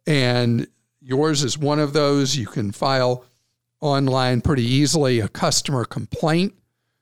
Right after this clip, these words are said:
with them about what's happened at this franchise location. And please let me know later how all this plays out. I'm also interested in, you referred to a full deposit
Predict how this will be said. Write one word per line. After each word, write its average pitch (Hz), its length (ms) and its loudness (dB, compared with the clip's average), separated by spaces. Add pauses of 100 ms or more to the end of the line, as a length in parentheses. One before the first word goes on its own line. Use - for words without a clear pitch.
(180)
with 147 320 0
them 139 460 2
about 131 400 0
what's 131 260 0
happened 151 500 0
at 120 160 -2
this 127 220 0
franchise 123 720 0
location. 113 600 0
And 101 160 -4
please 202 520 2 (480)
let 165 300 0
me 185 160 4
know 156 220 4
later 135 680 2 (400)
how 165 320 2
all 156 340 2
this 135 280 0
plays 110 460 0
out. 104 360 0
I'm 123 200 0
also 190 480 2
interested 151 760 0 (640)
in, 127 560 0
you 156 140 0
referred 160 480 2
to 151 160 2
a 117 40 0
full 196 400 0
deposit 175 960 0